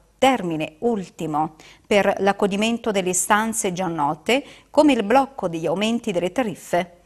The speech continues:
Dal primo gennaio scorso, lievitate di oltre il dodici per cento,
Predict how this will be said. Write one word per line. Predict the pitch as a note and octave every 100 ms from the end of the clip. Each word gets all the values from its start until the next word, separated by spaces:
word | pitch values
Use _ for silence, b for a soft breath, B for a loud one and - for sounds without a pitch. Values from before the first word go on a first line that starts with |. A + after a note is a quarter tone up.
| b b
Dal | G3+ G3 F#3+
primo | D4 E4+ C#4+
gennaio | G#3 G#3+ G#3+ G#3
scorso, | G3 - - B3 - - - E3 E3+ -
lievitate | F3+ F3 G3 G3 G#3+
di | G3+
oltre | G3 G3+ - G3
il | F#3
dodici | C4 B3 G3+ -
per | E3+ F3
cento, | - - F3 E3 D#3+ G3+ C4